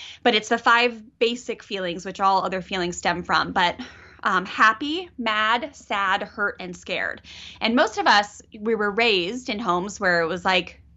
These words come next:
happy was good. That was the end all be all. Everything else, you wanted it to go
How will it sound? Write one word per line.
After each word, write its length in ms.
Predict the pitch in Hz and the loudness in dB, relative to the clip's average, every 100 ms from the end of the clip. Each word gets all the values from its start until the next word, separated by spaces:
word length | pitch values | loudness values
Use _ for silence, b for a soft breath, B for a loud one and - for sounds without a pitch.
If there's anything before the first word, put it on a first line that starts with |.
| - | -20
happy 460 | - 226 247 349 359 | 0 6 6 6 2
was 220 | 381 294 | 0 -4
good. 240 | - 196 175 | 0 0 2
That 160 | 190 | 2
was 140 | 262 247 | 0 -2
the 100 | 269 | -2
end 220 | 240 240 | 0 2
all 100 | 214 | 0
be 220 | 202 190 | 0 -4
all. 280 | 180 170 - B B - | 0 0 -2 B B -2
Everything 400 | 233 285 330 240 | 0 -2 -2 -2
else, 320 | 240 359 - | -2 -4 -8
you 200 | - 226 | -6 -2
wanted 280 | 233 208 185 | 2 2 0
it 140 | 180 175 | -6 -8
to 140 | 208 180 | -12 -10
go 520 | - 185 185 220 | -2 2 2 0